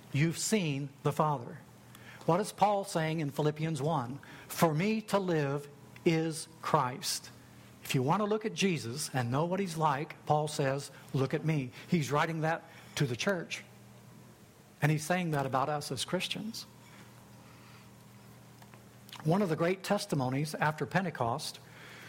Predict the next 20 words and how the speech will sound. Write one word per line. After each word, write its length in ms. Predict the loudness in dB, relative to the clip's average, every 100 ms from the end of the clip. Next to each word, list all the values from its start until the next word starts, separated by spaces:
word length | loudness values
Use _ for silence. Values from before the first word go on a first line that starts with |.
| -20 0
was 340 | 2 4 0 -6
the 180 | -2 0
work 380 | 2 2 2 0
that 220 | -2 0
the 60 | 0
Holy 220 | 2 0
Spirit 400 | -2 0 0 0
was 160 | -4
doing 400 | 0 0 0 -2
in 240 | 0 -2 -2
and 200 | -2 -2
through 220 | 0 0 0
these 240 | -2 0
men 160 | 0 0
and 160 | -2
women. 380 | -2 -2 -4 -8 -10 -20 -20 -20 -20 -20 -20 -20 -20 -20 -20 -20 -20 -20 -18 -18 0
And 140 | 0
it 80 | 0
says 460 | 2 2 4 0 0
that 260 | -2 -2